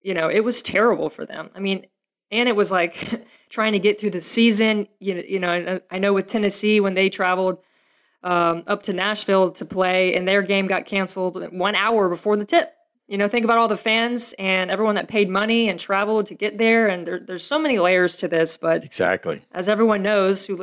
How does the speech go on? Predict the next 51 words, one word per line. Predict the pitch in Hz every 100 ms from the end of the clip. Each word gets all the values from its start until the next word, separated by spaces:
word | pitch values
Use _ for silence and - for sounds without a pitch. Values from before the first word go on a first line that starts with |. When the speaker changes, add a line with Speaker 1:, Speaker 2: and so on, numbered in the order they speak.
| 196
Speaker 1:
who's | 190 175
listening, | 226 220 180 180 190
you | 170
know, | 165
covid | 180 185 190
is | 185
something | - 185 190
that | 180
is | 170 170
here | 185 175
with | 196 165
us. | - - - - _
It'll | - 165
be | 190 202
here | 185
with | 147 156
us. | - - - - _ _ _ _ _ _ _
And | 185 180 170
I | 196
just | 208 -
hope | 208 208 196
that | 180
we | 190
can | 190 190 175 160 _ _ _ _ _
come | - 208 190
up | 196
with | 202 180 175 - -
something | - - 196 196 196 185 180 175 _ _ _
that | 180 180
is | 180 170
better | 190 185 185
geared | 165 180 180 175
for | - 180 170
the | 165 165
players | - 190 185 180 180
and | 170
coaches | 185 175 185 165
for | - 175
their | 170
longevity | 170 165 160 202 214 226 220
and | 208
their | 180
mental | 170 170 180
health | 170 175 180 175 -
and | 180 170 165
their | 160
physical | 233 262 262 180
health. | 160 156 170
I |
think | 165 196 185
that | 165 -